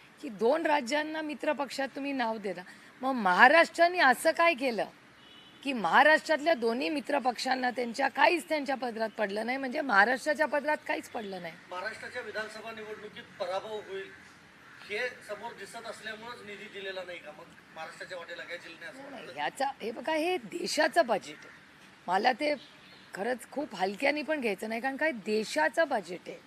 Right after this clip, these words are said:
Speaker 1: भारत सरकार म्हणजे मोठा भाऊ आहे प्रत्येक राज्याचा. आणि फक्त महाराष्ट्र कशाला, अनेक राज्य आहेत ज्यांना काहीच नाही, ही दोन सोडून. म्हणजे आता जे त्यांनी लुक ईस्ट म्हणून जे बनवलेलं आहे,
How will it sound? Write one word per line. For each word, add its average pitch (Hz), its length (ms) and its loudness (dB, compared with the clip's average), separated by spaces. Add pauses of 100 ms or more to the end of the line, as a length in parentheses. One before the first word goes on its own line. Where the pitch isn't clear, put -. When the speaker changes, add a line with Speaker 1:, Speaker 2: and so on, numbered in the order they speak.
(580)
Speaker 1:
भारत 220 340 6
सरकार 262 360 4
म्हणजे 311 200 -4
मोठा 240 340 0
भाऊ 214 320 4
आहे 220 140 2 (340)
प्रत्येक 254 460 -2
राज्याचा. 170 500 0 (420)
आणि 254 160 -2 (100)
फक्त 214 300 -2
महाराष्ट्र 277 500 2
कशाला, 277 420 4 (260)
अनेक 247 360 2
राज्य 277 320 6
आहेत 277 100 4
ज्यांना 285 220 2
काहीच 285 240 2
नाही, 233 200 -2
ही 208 200 -2
दोन 262 280 0
सोडून. 220 280 -2 (340)
म्हणजे 214 180 -2
आता 208 280 2
जे 247 180 0
त्यांनी 262 340 -2 (160)
लुक 233 260 -2 (200)
ईस्ट 285 340 0 (320)
म्हणून 233 300 -6
जे 226 180 2 (220)
बनवलेलं 202 500 -4
आहे, 147 80 0